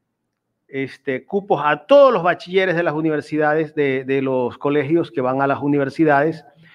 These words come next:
Habló de doscientos mil cupos nuevos. También dijo que a los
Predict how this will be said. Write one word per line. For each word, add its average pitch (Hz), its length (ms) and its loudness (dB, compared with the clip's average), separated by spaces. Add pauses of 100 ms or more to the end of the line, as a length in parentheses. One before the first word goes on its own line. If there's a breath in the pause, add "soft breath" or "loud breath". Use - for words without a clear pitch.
(1200 soft breath)
Habló 196 220 6
de 247 100 8
doscientos 147 480 -2
mil 202 220 -6
cupos - 560 -8 (540)
nuevos. 151 680 -2 (720)
También 208 440 2
dijo 226 320 2
que 196 120 2
a 165 60 6
los - 340 0